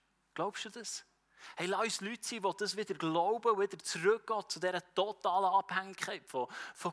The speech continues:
Gott. Ich wünsche mir das so sehr. Und ich bin auf diesem Weg. Ich bin noch nicht dort. Und wenn du willst, ich habe noch Hand frei, ich kann dich mitnehmen und dann können wir zusammen gehen. Und schau, das Wort von Gott ist so klar, wenn es um Sorgen geht.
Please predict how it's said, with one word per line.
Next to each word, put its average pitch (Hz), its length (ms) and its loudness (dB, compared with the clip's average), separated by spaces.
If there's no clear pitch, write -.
Gott. 190 360 -2
Ich 190 160 -6
wünsche 220 260 -4
mir 220 80 -10
das 214 220 -6
so 208 100 -8
sehr. 190 300 -6
Und 185 160 -6
ich 214 60 -2
bin 214 140 0
auf - 100 -8
diesem 196 220 -2
Weg. 226 420 -6
Ich 190 100 2
bin 208 140 0
noch 220 100 0
nicht 240 200 -8
dort. - 440 -8
Und 160 100 -6
wenn 175 160 2
du - 80 -16
willst, 240 440 2
ich 180 100 -2
habe 175 100 2
noch 180 160 2
Hand 196 260 4
frei, 214 460 0
ich 160 140 -8
kann 156 180 0
dich 151 80 -4
mitnehmen 175 600 -2
und - 100 -12
dann 139 80 -4
können 135 160 -4
wir - 100 -14
zusammen 139 300 -8
gehen. 85 240 -12
Und 151 100 0
schau, 190 80 6
das - 180 -10
Wort 196 240 2
von 175 160 -4
Gott 170 260 0
ist - 280 -4
so 165 160 2
klar, 151 360 0
wenn 139 80 -4
es - 120 -6
um 120 80 -10
Sorgen 123 420 -8
geht. - 480 -10